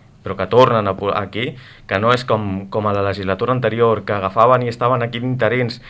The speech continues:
i quan tiraven la gorra ja la recollien des d'un altre poble. Això havia passat aquí a Sant Vicenç, no està passant, tenim una plantilla al cent per cent i, per tant, nosaltres podem fer bandera de que hem recuperat aquesta,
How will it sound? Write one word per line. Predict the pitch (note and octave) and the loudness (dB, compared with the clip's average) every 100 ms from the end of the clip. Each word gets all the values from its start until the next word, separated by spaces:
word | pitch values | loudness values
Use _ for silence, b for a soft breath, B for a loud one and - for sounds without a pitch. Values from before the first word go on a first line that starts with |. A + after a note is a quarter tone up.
| B - | B -14
i | A2 | -2
quan | A2+ G#2+ | 0 2
tiraven | A2 B2 C3 | 4 6 6
la | A2+ | 6
gorra | G#2+ B2 B2+ A2+ G2 F#2+ G#2 | 6 6 6 6 4 2 2
ja | C3 | 4
la | C3+ | 4
recollien | A#2 A#2 G#2+ G#2 G2 | 2 0 0 0 0
des | F#2+ | -4
d'un | G2+ F#2+ | -2 -4
altre | F2 E2+ | -4 -8
poble. | F2 - C3+ B B B B | -8 -2 -2 B B B B
Això | F#2+ - | -2 2
havia | B2+ A2 | 2 2
passat | G2+ G2 F#2+ | -2 -4 -6
aquí | F#2+ F#2 | -6 -8
a | |
Sant | F#2+ | -8
Vicenç, | F2 - A2+ C#3+ - - - A#2+ | -8 -2 0 0 -6 -18 -12 0
no | C#3+ | 2
està | C#3 A2+ - | 2 0 -2
passant, | F#2 G#2 B2 D3 B B B - | 0 2 2 0 B B B -4
tenim | A2 C#3 | 0 0
una | A2+ G#2 | 0 0
plantilla | G2+ G2+ F#2+ F#2+ E2+ | -2 -2 0 2 0
al | - G2 G2 | 0 -4 -2
cent | C#3 | 0
per | C3+ B2 | 2 2
cent | A#2 A#2+ C3+ A2+ | 2 2 0 -8
i, | G2+ | -8
per | G2 | -4
tant, | G#2 A2+ B2+ | -2 0 0
nosaltres | G2 G#2 A#2+ C3+ - | -2 0 2 0 -2
podem | G2+ A2 | -4 -2
fer | B2 | 2
bandera | A#2 G#2 G#2 B2 | 2 2 0 0
de | A2+ G2+ | -2 -2
que | G2+ F#2+ | -2 -2
hem | A2 A2+ | -4 -6
recuperat | C3+ A2+ F#2 F#2 B2 B B B - | -4 -2 0 0 -2 B B B -10
aquesta, | F#2 A2+ - B2 | -4 -4 0 2